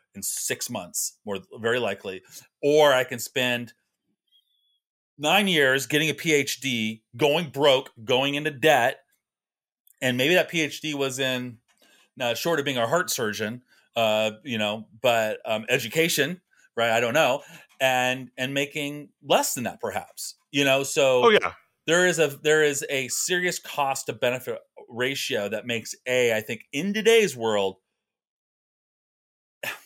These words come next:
Speaker 1: if you're basing it on money, and like you said, we see money as a road to victory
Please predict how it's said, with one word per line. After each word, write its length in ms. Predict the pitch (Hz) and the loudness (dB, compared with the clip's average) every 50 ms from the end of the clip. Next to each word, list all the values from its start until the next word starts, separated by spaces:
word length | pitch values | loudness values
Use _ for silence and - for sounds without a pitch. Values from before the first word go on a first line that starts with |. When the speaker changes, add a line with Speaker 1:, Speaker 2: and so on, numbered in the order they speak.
| _ _ _ - - _ _ _ _ _ _ - | _ _ _ -20 -20 _ _ _ _ _ _ 0
Speaker 1:
if 260 | 170 208 214 214 202 | 2 2 2 2 2
you're 340 | 202 214 214 208 185 156 151 131 117 _ | 2 4 4 4 2 -2 -8 -20 -14 _
basing 400 | - 160 165 175 185 - - 208 | 0 2 2 2 2 0 0 0
it 180 | 196 202 196 - - | 0 -2 -4 -4 -2
on 260 | 147 156 170 180 180 | 0 0 0 0 0
money, 400 | 185 190 180 151 120 107 110 117 | 0 0 2 2 0 -2 -4 -4
and 200 | - 120 120 123 | -4 -6 -4 -2
like 220 | 123 127 127 120 - | -2 -2 -4 -4 -8
you 140 | 147 165 165 | -12 -8 -6
said, 380 | - - 147 123 123 123 - _ _ _ _ _ _ _ _ _ _ _ _ _ _ _ _ | -2 0 0 0 0 -2 -8 _ _ _ _ _ _ _ _ _ _ _ _ _ _ _ _
we 220 | - 139 131 147 151 | -16 -12 -10 -6 -4
see 260 | - - 180 180 175 | -4 -2 -2 -2 -2
money 400 | 170 156 156 156 156 156 - - - | 0 -2 -2 -2 -2 -6 -8 -6 -4
as 200 | 135 135 131 131 | -4 -2 -2 -2
a 60 | 135 | -6
road 540 | 120 113 123 131 131 135 139 139 120 110 - | -6 -2 0 0 0 0 0 -4 -6 -12 -14
to 140 | - 143 131 | -12 -10 -2
victory 680 | 123 147 151 - - 110 135 117 123 135 - - - | -2 -2 -2 -2 -8 -8 -4 -4 -4 -4 -4 -8 -10